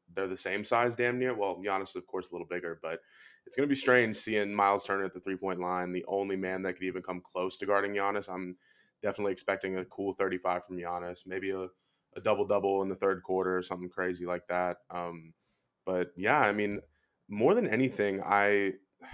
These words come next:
and, and this is due to my years of Kevin Durant hatred,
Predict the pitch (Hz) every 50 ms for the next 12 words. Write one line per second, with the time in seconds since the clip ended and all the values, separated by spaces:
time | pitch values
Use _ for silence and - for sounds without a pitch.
0 | - - 107 104 95 78 - 101 110 127 151 - 139 113 98 92 101 104 98 92
1 | 95 92 90 90 90 87 87 82 - _ _ _ _ _ _ _ _ _ - _
2 | - 95 98 98 110 117 117 117 110 104 95 95 - - 107 95 95 92 90 92
3 | 90 90 87 87 87 87 87 - - 87 87 87